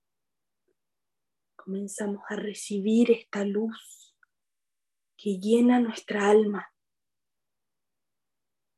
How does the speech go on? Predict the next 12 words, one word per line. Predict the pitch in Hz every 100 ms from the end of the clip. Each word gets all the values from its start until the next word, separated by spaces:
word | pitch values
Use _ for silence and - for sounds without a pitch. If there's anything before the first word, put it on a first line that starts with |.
| _ _ _ _ _ _ _ _ _ -
Y | 208
esta | 220 - 240
luz | 220 220 233 - - - - _ _ _ _ _ _ _ _ _ _
nos | 214 208 -
ayuda | 214 190 220 240 240
a |
eliminar | 226 220 214 214 208 220 247 247
de | 233
nuestro | 233 - - 214
corazón | 220 202 - - 220 214 - _ _ _ _ _ _ _ _ _ _ _ _ _ _ _ _ _ _ _ _ _
todos | - 233 247
los | 240